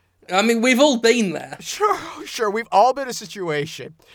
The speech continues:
Speaker 2: where we need to sell the fact that our inhaler is a bomb because it is, in fact, a bomb. Oh, it's
Speaker 1: Yeah.
Speaker 2: happened to every one of us. <laughs> Uh, he presses down on the pump and the helicopter explodes.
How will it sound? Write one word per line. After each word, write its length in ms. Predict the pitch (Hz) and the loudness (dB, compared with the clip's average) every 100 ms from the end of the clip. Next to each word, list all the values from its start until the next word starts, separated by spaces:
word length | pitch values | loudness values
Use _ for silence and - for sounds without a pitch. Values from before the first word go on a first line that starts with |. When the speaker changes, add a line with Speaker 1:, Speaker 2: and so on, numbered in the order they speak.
| 160 | -10
Speaker 2:
where 140 | 160 | -6
we 160 | 175 170 | -4 -6
need 180 | 185 180 | -10 -8
to 120 | 214 | -8
sell 340 | 202 202 175 165 | -6 -2 -2 -2
the 120 | 175 | -4
fact 300 | 165 156 160 | -4 -6 -6
that 140 | 151 | -6
our 220 | 151 156 | -2 -2
inhaler 540 | 160 151 170 156 151 151 | -4 -6 -8 -6 -6 -8
is 100 | 147 | -8
a 60 | 147 | -8
bomb 420 | 156 143 143 135 | -4 -2 -4 -6
because 300 | 131 175 151 | -8 -8 -8
it 100 | 139 | -10
is, 240 | 165 147 143 | -12 -12 -12
in 100 | 147 | -12
fact, 380 | 160 135 - | -10 -10 -8
a 40 | 143 | -6
bomb. 380 | 165 147 139 101 214 185 208 180 156 156 139 _ _ _ | -2 -2 -4 -12 -18 -18 -18 -20 -20 -20 -20 _ _ _
Oh, 320 | 254 294 262 | -2 0 0
it's 80 | 226 | 0
Speaker 1:
Yeah. 120 | 175 | 0
Speaker 2:
happened 260 | 196 254 - | 0 0 -4
to 80 | 208 | -4
every 220 | 175 156 | -4 -8
one 180 | 135 117 | -12 -14
of 80 | 85 | -16
us. 320 | - - - _ _ _ _ _ _ _ _ - | -20 -20 -20 _ _ _ _ _ _ _ _ -20
<laughs> 720 | 254 _ _ _ _ - - _ 320 _ 494 _ _ _ _ _ 170 | -20 _ _ _ _ -20 -20 _ -20 _ -20 _ _ _ _ _ -6
Uh, 160 | 220 | -2
he 80 | 254 | -2
presses 380 | 269 247 208 202 | -4 -8 -10 -18
down 280 | 190 202 196 | -10 -8 -8
on 40 | |
the 80 | 175 | -10
pump 380 | 160 151 143 131 | -10 -6 -6 -8
and 100 | 151 | -12
the 100 | 160 | -8
helicopter 560 | 156 135 - 127 - 127 | -8 -10 -10 -10 -12 -18
explodes. 760 | 117 - - 120 104 104 - | -18 -20 -18 -20 -18 -20 -20